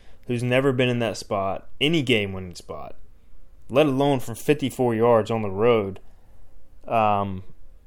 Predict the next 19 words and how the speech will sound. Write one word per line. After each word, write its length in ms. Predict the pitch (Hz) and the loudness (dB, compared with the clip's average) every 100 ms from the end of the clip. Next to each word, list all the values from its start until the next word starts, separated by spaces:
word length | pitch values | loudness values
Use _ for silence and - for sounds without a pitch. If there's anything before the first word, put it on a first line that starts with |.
| - - | -14 2
that's 360 | 123 131 - - - - - | 6 6 4 -4 -4 -8 -8
the 160 | 127 117 | -4 -2
definition 680 | 113 120 117 113 110 - 101 | 4 4 4 -2 -4 -6 -10
of 120 | - | -8
clutch. 460 | 110 101 - - | -4 -4 -4 -8
It 140 | 110 113 | -6 0
does 200 | 117 110 | 2 2
not 280 | 113 101 104 | 0 0 -2
get 160 | 113 | -4
any 140 | 101 104 | -4 -6
clutch, 580 | - 110 - - - - | 0 0 0 -10 -14 -10
more 260 | 120 120 113 | -2 0 0
clutch 380 | - 110 101 - | 0 0 0 -8
than 100 | 95 | -6
that. 240 | 95 87 | -6 -6
So 160 | - 113 | -4 -2
I'm 120 | 120 | 0
going 260 | 120 101 | 0 0
Daffer. 400 | 98 95 95 98 | -2 -4 -4 -10